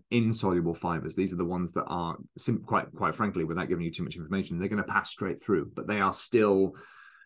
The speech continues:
testing the gut. They are still breaking down, and there are still, um, micronutrients, vitamins, and minerals to be broken down there.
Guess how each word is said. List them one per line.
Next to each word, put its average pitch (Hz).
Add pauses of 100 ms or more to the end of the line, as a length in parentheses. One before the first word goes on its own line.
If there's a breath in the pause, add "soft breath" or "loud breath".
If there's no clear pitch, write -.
(460 loud breath)
testing 104
the 92
gut. -
They 98
are 90
still 110
breaking 98
down, 87
and 95
there 87
are 85
still, 90
um, 90
micronutrients, 87
vitamins, 92
and 82
minerals 82
to -
be 90
broken 82
down 82
there. -